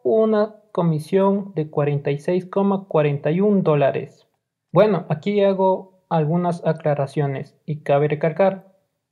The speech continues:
Primer punto, no, este video no ha sido patrocinado ni por parte de White, ni del Banco del Pichincha, ni por cualquier otro ente financiero.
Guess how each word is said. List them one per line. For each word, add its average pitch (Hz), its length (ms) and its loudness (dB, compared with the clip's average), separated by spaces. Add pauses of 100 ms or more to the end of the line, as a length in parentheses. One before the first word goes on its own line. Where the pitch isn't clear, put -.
Primer 202 340 0
punto, 208 500 -2 (840)
no, 196 500 0
este 196 240 0
video 185 340 -2
no 165 180 2
ha - 20 0
sido 160 320 -4
patrocinado 147 760 -2
ni 139 140 -6
por - 300 -12
parte 147 340 0
de 135 140 -6
White, 160 500 0 (300)
ni 143 100 -4
del 135 160 -6
Banco 143 260 -2
del 143 160 -10
Pichincha, 175 680 -4 (400)
ni 247 220 -4
por 185 220 -2
cualquier 180 500 -2
otro 170 420 -2
ente 160 360 -2
financiero. 147 720 -2